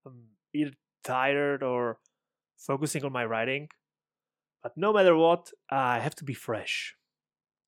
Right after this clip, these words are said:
Fresh like K F C in my hometown. Now, let me explain. <laughs> I really love all those ads inside saying, "We use fresh vegetables. Eat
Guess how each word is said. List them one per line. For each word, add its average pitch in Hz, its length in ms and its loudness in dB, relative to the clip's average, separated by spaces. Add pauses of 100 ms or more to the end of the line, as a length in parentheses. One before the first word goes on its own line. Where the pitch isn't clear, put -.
(540)
Fresh - 300 -4
like 113 200 -2
K 139 180 4
F 143 100 2
C 147 160 4
in 147 60 0
my 147 160 6
hometown. 120 600 2 (1000)
Now, 123 580 -4 (360)
let 170 220 -2
me 175 120 0
explain. 117 380 -6 (640)
<laughs> - 640 -20
I 151 80 4
really 208 220 0
love 151 240 4
all 139 180 0
those 135 300 -4
ads 120 280 0
inside 175 640 2
saying, 139 800 0 (1000)
"We 117 80 -8
use 110 320 -8
fresh 147 200 -2
vegetables. 151 1080 -2 (600)
Eat 101 340 -14